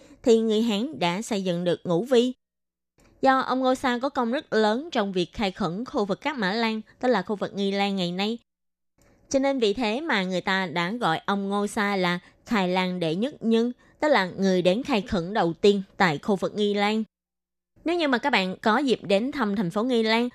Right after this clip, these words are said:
thì các bạn cũng có thể đến thăm nhà tưởng niệm của ông Ngô Sa tại Nghi Lan, cũng như là ngôi nhà cũ mà ông Ngô Sa đã từng sinh sống tại khu vực Tiêu Khê của Nghi Lan. Năm xưa, do ông Ngô Sa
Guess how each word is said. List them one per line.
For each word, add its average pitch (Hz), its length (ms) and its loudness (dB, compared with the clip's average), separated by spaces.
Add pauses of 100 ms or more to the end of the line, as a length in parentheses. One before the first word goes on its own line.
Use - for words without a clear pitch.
(320)
thì 240 180 8
các 311 140 0
bạn 196 180 0
cũng 180 140 -2
có 202 100 -2
thể 196 200 0
đến 202 220 0
thăm 208 240 -2
nhà 175 120 -2
tưởng 175 220 -4
niệm 170 220 -2
của 175 340 0
ông 196 240 0
Ngô 190 200 0
Sa 202 260 0 (260)
tại 170 180 0
Nghi 190 220 -2
Lan, 220 300 0 (500)
cũng 220 180 2
như 226 140 2
là 175 280 0
ngôi 185 180 -4
nhà 180 160 -2
cũ 160 280 -2
mà 214 400 -2
ông 185 200 -2
Ngô 190 220 0
Sa 190 200 0
đã 185 100 -4
từng 185 220 -6
sinh 185 200 -2
sống 202 380 -2 (320)
tại 160 320 2
khu 202 180 2
vực - 280 -6
Tiêu 196 220 4
Khê 190 300 0
của 165 180 0
Nghi 214 260 0
Lan. 208 300 0 (840)
Năm 262 180 2
xưa, 247 220 4
do 233 280 2
ông 226 340 -2
Ngô 220 160 0
Sa 233 280 0